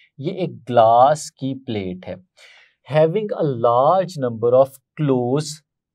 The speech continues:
parallel, equidistant slits, यानी इसके अंदर बहुत सारी स्लिट्स लगी हुई हैं, इक्विडिस्टेंट हैं, उनके दरमियान फासला जो है वो बराबर है। और these slits are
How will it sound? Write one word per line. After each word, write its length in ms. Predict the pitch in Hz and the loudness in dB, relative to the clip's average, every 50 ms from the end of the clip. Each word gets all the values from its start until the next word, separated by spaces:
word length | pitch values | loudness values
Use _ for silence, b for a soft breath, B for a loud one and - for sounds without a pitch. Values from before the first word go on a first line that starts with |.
| _ _ - | _ _ 4
parallel, 600 | 131 120 113 110 110 110 110 113 117 123 139 151 156 - - _ - 160 | 4 6 6 4 2 0 0 2 2 2 0 -2 -8 -12 -18 _ -8 -8
equidistant 1000 | 139 - - - 131 135 135 123 120 107 107 - - - 127 131 160 160 - - _ _ _ _ _ _ | -8 -8 -8 -8 -4 -4 -4 -4 -4 -6 -8 -8 -8 -6 -6 -6 -6 -8 -14 -20 _ _ _ _ _ _
slits, 560 | - - - - - 110 98 92 95 - - - - _ _ _ _ _ _ - | -16 -12 -12 -10 -10 -10 -10 -10 -12 -14 -16 -16 -18 _ _ _ _ _ _ -4
यानी 240 | 127 127 131 147 180 - | -2 -2 0 -2 -4 -8
इसके 260 | 160 - - - - 143 | -10 -10 -10 -8 -6 -6
अंदर 240 | 127 123 120 156 160 127 113 165 | -4 -2 -2 -2 -2 -2 -2 -2
बहुत 680 | 180 - - - - 190 190 190 190 196 190 185 185 | -2 -2 -2 -4 -8 -6 -4 -2 -2 -2 -4 -6 -8
सारी 640 | - - - - - 117 101 98 98 113 139 185 185 B B B B B B | -16 -16 -14 -6 -2 -2 -2 -2 -2 -4 -8 -8 -10 B B B B B B
स्लिट्स 580 | - - - - - 170 208 226 196 - - - | -10 -8 -8 -6 -4 -4 -4 -4 -4 -6 -4 0
लगी 260 | 139 - 113 113 113 | -2 -2 -2 -2 -6
हुई 240 | 120 117 117 117 113 | -8 -6 -8 -8 -10
हैं, 260 | 110 110 120 151 180 180 B B B B - | -8 -6 -6 -6 -6 -8 B B B B -8
इक्विडिस्टेंट 920 | 190 160 156 - 156 160 180 185 170 139 123 - - - 123 117 117 113 - | -6 -6 -6 -6 -6 -4 -4 -2 -2 -2 -2 -4 -4 -6 -6 -6 -6 -8 -6
हैं, 160 | 123 143 170 | -4 -4 -4
उनके 320 | 196 175 135 127 - 135 127 | -4 -8 -8 -6 -2 -2 2
दरमियान 480 | 120 123 117 117 117 120 127 156 175 175 - - | 2 2 0 0 0 0 0 0 -2 -6 -8 -2
फासला 520 | - 110 107 107 104 - - 117 113 117 120 | 2 2 2 2 2 -2 -6 -4 -2 -2 -2
जो 160 | 120 117 117 | -2 -4 -8
है 140 | 104 113 123 | -8 -6 -6
वो 140 | 131 143 135 - - | -2 -4 -4 -2 -2
बराबर 400 | - 101 95 92 92 95 113 113 | 0 0 0 0 0 -2 -2 0
है। 140 | 123 156 160 160 B B B B B | 0 0 -2 -4 B B B B B
और 180 | 139 135 127 | 0 0 0
these 360 | 117 143 180 214 226 214 - - | 0 -6 -4 -4 -6 -8 -8 -6
slits 320 | 160 143 135 139 - - 123 | -6 -6 -6 -6 -2 0 2
are 200 | 107 107 127 151 | 2 4 2 0